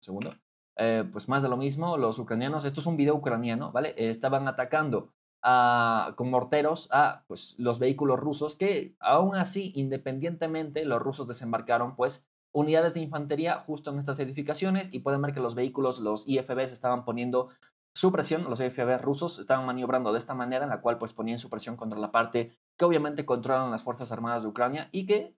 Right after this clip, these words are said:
pues, se ha reportado que se han establecido en esta zona y se han atrincherado en esa zona, en la cual los ucranianos sí que están intentando constantemente, eh, contraatacar la misma a la infantería que ha sido soltada en la zona, igual bombardearlos o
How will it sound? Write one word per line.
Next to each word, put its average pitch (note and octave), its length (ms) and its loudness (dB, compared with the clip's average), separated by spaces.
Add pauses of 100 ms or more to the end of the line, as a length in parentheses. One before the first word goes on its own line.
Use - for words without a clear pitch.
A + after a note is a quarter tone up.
(120)
pues, - 140 -8
se - 140 -4
ha A#2 40 2
reportado A#2+ 480 -2
que C3 80 -14
se - 100 -4
han B2+ 240 -4 (200)
establecido D#3+ 720 2
en D3+ 160 0
esta C#3 200 -4
zona C#3+ 260 -2
y C#3+ 40 -4
se C#3+ 100 -6
han C3+ 80 -2
atrincherado B2 500 -2
en A#2+ 60 -6
esa A#2 160 -6
zona, B2 200 -6
en B2+ 40 -6
la G#2+ 120 -4
cual A#2+ 140 2
los A#2 160 -2
ucranianos B2 560 -4 (240)
sí F#3+ 180 0
que F#3 80 2
están F3+ 200 0
intentando E3 560 -2
constantemente, C3+ 840 -4 (100)
eh, A2+ 280 0
contraatacar B2 640 -2
la - 100 -2
misma D#3+ 420 -6 (880)
a B2 100 4
la B2+ 80 4
infantería B2 420 -2
que A#2+ 80 -6
ha A2+ 40 -6
sido B2 180 -4
soltada A2 400 0
en D3 60 -6
la C3 80 -4
zona, C3+ 180 -8
igual A#2 200 0
bombardearlos A2 680 0
o G#2 220 -2